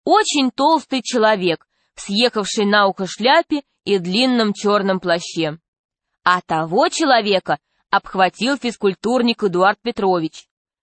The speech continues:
Все это было похоже на иллюстрацию к сказке о репке. «Отпустите меня!» отбивалась Алла Сергеевна. «Это хулиганство!» «Я вам должен еще сказать!»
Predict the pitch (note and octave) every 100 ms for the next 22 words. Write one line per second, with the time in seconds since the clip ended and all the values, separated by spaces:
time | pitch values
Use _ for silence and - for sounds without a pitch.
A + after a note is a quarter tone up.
0 | _ _ _ - - A#3+ A#3 G#3+ F#3 A3
1 | G3+ F#3 E3 E3 F3 A3+ C#4+ C4 C4 _
2 | _ - G#3 G3+ F#3+ - F3+ A3+ C4+ -
3 | A3 - - - F#3 G3+ - F3+ E3+ E3+
4 | - _ D#3 D3+ - _ _ _ _ _
5 | _ _ _ _ - A#4 - A#4+ - C#5+
6 | E4+ E4 D#4 D4+ C4+ G#3+ _ _ _ -
7 | G3+ F3 G#3 G#3+ G#3 G3+ G#3+ F#3+ F#3 G#3
8 | G3+ G3+ F#3 E3+ E3+ E3 _ _ _ _
9 | _ C4 E4+ F4+ - G4 A4 C#4+ C4+ C4
10 | - C4 C#4 - _ _ _ _ _ _
11 | _ _ _ _ _ _ _ - A#4 B4
12 | B4+ F4 A4 A#4 G#4 F#4+ F#4 - F#4+ -
13 | E4 C#4+ G4+ D#5+ -